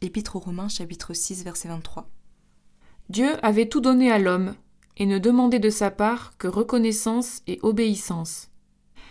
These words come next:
Speaker 2: Mais celui-ci s'est révolté contre son Créateur. Sa dette n'a fait que se creuser,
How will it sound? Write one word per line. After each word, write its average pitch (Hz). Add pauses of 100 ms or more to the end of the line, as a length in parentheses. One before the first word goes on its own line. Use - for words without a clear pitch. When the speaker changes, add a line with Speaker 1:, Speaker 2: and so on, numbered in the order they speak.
(220)
Speaker 2:
Mais 208
celui-ci 254
s'est 214
révolté 240
contre 214
son 202
Créateur. 196 (560)
Sa 220
dette 226
n'a 214
fait 208
que 240
se 233
creuser, 196